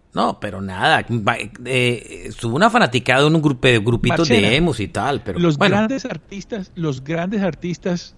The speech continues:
Speaker 2: han venido siempre de, como que de dos, de dos fuentes. En los Estados Unidos, los disqueros brutales se van a los huecos más oscuros y sacan de allá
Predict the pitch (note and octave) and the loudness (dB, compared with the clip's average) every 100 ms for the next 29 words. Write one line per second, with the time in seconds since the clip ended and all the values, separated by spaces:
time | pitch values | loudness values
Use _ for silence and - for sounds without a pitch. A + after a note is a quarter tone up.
0 | - D#3 D#3+ D#3+ D#3 E3+ E3 D#3 E3+ D3+ | -6 -4 -2 -2 0 -2 -2 -2 0 2
1 | C3 B2 - C#3 C3 B2 A#2 A#2+ C#3 - | 0 -2 -4 -6 -2 0 2 2 0 -4
2 | C#3+ A#2+ C3+ - E3 E3 D#3 A#2+ - _ | -4 -4 -6 -2 -2 0 -4 -8 -14 _
3 | - - - - - C#3+ C#3+ C3+ C#3+ D#3 | -20 -20 -20 -20 -10 -4 -2 -2 0 2
4 | F#3 F3 E3 F3+ F#3+ - - - - - | 2 2 0 0 -2 -6 -20 -20 -20 -20
5 | - - D3 C3 B2 - C#3+ C#3+ E3 E3 | -20 -6 -4 -4 -6 -6 -4 -2 -2 -4
6 | - - - D3 C#3 A#2+ - C#3+ D#3 E3 | -10 -20 -16 -2 -2 0 -2 0 0 -4
7 | - - - - - - D3 C3 D3+ D#3+ | -8 -18 -20 -20 -20 -10 -6 -4 -2 -2
8 | C#3 C#3 D#3+ D#3+ F#3 E3+ E3 D#3+ - - | -2 0 0 0 -2 0 -2 -2 -6 -20
9 | - - - D#3+ - - F3+ F3 F#3+ F3 | -20 -20 -10 -10 -10 -6 2 2 2 -4
10 | C#3 C#3+ C#3 F3 F#3 F#3 E3 D3 D3 C#3+ | -8 -8 -8 -10 -10 -8 -2 0 0 0
11 | C#3+ D#3 | -2 -4